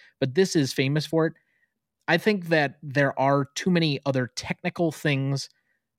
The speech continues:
that go into this that make it part of that. But if you wanna say that's partly just on an execution basis as opposed to the story itself, and you wanna focus solely on that as the big picture, I guess I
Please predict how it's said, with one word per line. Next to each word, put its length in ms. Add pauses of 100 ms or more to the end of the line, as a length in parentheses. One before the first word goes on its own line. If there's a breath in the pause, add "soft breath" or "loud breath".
(140)
that 260
go 220
into 320
this 260
that 160
make 220
it 160
part 200
of 100
that. 200
But 140
if 100
you 80
wanna 200
say 180
that's 240
partly 480
just 240
on 180
an 160
execution 800
basis 460
as 240
opposed 520
to 360 (380 soft breath)
the 80
story 500
itself, 520
and 120
you 80
wanna 240
focus 340
solely 540
on 320 (320 soft breath)
that 360
as 160
the 100
big 240
picture, 480 (100)
I 140
guess 340
I 220